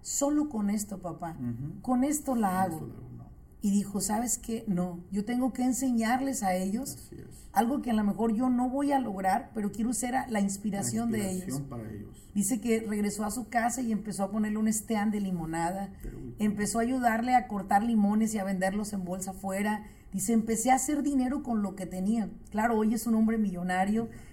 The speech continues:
Speaker 1: Hoy su hija fue a la Universidad de Stanford.
Speaker 2: Wow.
Speaker 1: Hoy es una abogada. Pero la historia que él me comparte fue impactante
Speaker 2: Sí.
Speaker 1: porque me dice, "Yo le decía a mis hijos,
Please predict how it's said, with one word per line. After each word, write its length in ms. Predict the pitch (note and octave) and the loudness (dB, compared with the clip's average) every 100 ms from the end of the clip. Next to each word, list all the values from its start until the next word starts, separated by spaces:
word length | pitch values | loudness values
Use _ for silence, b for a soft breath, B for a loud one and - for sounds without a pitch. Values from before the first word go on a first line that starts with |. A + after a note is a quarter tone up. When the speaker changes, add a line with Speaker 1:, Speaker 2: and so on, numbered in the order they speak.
| B | B
Speaker 1:
Hoy 140 | G3+ G#3 | 2 2
su 180 | A3+ | 4
hija 280 | A3 A#3 A#3+ | 4 6 4
fue 140 | G#3 G3 | 2 2
a 20 | |
la 80 | G3+ | 2
Universidad 760 | G3+ F3+ F3+ - F#3+ F#3 F#3+ | 2 2 0 -2 2 4 4
de 120 | G3 F#3 | 2 -6
Stanford. 680 | - - - G3+ G3+ A#3+ B3 B B - | -2 0 2 0 0 -4 -4 B B -4
Speaker 2:
Wow. 140 | F#3+ | 2
Speaker 1:
Hoy 200 | A3+ A3+ | 4 4
es 140 | A3+ A3 | 2 2
una 160 | G#3+ | 2
abogada. 640 | G3+ F3+ F3 F#3 G3+ G#3 G#3+ B - | 0 2 2 4 2 0 -4 B -10
Pero 220 | - G3+ G#3 | -2 2 2
la 100 | G3 | 2
historia 460 | G3+ B3 B3 D4 | 2 0 0 -2
que 80 | B3 | -2
él 80 | B3 | -2
me 160 | B3 | -2
comparte 520 | B3 G#3 F3 F#3+ G3 G#3+ | -2 -4 2 2 2 0
fue 120 | A3 | 2
impactante 580 | A3 A#3+ A3 A3 A3+ A#3+ | 2 2 2 0 0 0
Speaker 2:
Sí. 60 | G#3+ | -2
Speaker 1:
porque 500 | A3 G3+ A3 G3+ G3+ - - - - - | -2 0 2 0 -2 -14 -20 -20 -14 2
me 120 | G#3+ | 4
dice, 240 | A3+ A#3+ | 4 4
"Yo 100 | G#3+ | 2
le 100 | B3+ | 2
decía 260 | D4+ B3+ C4 | 2 2 4
a 20 | |
mis 140 | C4+ C4+ | 4 4
hijos, 280 | C#4+ D4 | 4 2